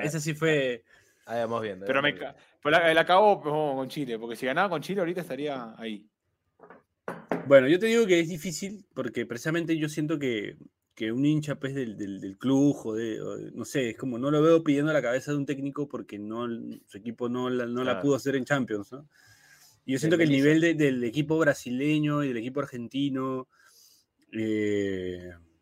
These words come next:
Speaker 1: es, es to-, es, juegan a otra cosa, ¿no? Sobre todo los brasileños, ¿no?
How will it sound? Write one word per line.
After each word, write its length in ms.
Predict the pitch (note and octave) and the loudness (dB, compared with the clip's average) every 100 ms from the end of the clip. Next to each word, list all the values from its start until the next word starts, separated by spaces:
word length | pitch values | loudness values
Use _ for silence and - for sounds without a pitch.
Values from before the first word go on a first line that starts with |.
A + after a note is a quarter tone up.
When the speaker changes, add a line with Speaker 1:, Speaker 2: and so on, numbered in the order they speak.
| _ _ _ _ _ | _ _ _ _ _
Speaker 1:
es, 300 | A2+ B2 - | -2 0 0
es 260 | A#2+ - - | -2 -4 -6
to-, 180 | A2 - - | -10 -10 -12
es, 260 | - - | -12 -14
juegan 280 | - A#2 A#2 G#2+ | -6 -2 -2 -2
a 80 | G#2 | -4
otra 220 | A2 G#2 | -4 -4
cosa, 340 | C#3+ D#3+ - G2 | 2 2 2 -4
¿no? 220 | A2+ C3+ | -6 -6
Sobre 140 | C3+ | 2
todo 100 | B3 | 4
los 80 | A#3 | 4
brasileños, 520 | C#3 - D3 G#2 F#2 | 2 0 0 0 -4
¿no? 160 | A2 | -12